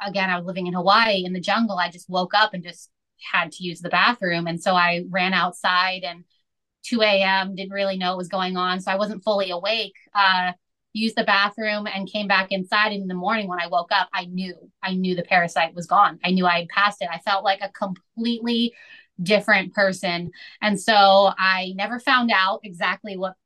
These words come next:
pa-, parasite it was. I never saw it. It was never confirmed that I had a parasite 'cause I was told I didn't. But my entire experience was very much <laughs> one of having a parasite. And so,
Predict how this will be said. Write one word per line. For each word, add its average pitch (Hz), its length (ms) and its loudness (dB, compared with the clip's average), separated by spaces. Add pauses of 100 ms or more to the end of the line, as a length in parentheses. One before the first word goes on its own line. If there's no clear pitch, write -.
pa-, 214 160 -12
parasite 185 440 -4
it 185 100 -12
was. 175 360 -2
I 196 60 -6
never 180 200 -8
saw 208 500 4
it. 220 120 -2
It 220 100 -8
was 185 120 -6
never 190 200 -4
confirmed 226 640 0
that 214 120 2
I 202 60 4
had 202 140 0
a 196 40 -6
parasite 202 580 -4
'cause 190 100 -12
I 175 80 -4
was 185 140 -10
told 190 220 -8
I 180 100 -4
didn't. 190 460 -4 (420)
But 208 180 2
my 202 220 0
entire 202 380 -2
experience 196 640 -6
was 180 220 -8
very 196 320 2
much 190 460 0
<laughs> - 40 -20
one 220 540 4 (380)
of 208 100 -4
having 190 300 0
a 180 60 -8
parasite. 196 760 -2
And 185 220 -6
so, 175 560 0